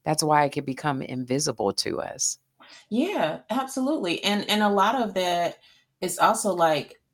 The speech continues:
Speaker 2: conditioned, right? Like, we can be con-, we've lived our lives a certain way with certain thinking patterns for so long, whether it be from just, you know, childhood experiences, maybe that's what was modeled for you in your home,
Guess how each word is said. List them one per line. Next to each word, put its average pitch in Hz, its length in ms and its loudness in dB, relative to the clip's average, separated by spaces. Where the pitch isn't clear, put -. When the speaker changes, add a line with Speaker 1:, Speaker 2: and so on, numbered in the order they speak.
Speaker 2:
conditioned, 185 840 -2
right? 147 380 2
Like, 156 280 6
we 170 260 -2
can 208 180 0
be 175 200 -6
con-, 165 320 -10
we've 170 320 -2
lived 190 260 2
our 160 200 8
lives 156 420 4
a 147 60 -6
certain 156 400 0
way 151 320 0
with 147 180 -4
certain 156 360 0
thinking 160 340 -6
patterns 147 420 -2
for 147 140 -6
so 160 260 0
long, 156 580 0
whether 165 360 6
it 156 260 4
be 156 280 2
from 151 420 2
just, 143 540 0
you 156 80 -4
know, 143 140 2
childhood 160 580 4
experiences, 170 760 -2
maybe 160 380 2
that's 160 260 4
what 156 140 2
was 156 160 0
modeled 160 420 4
for 165 200 -4
you 170 340 -2
in 151 80 0
your 170 160 2
home, 180 560 2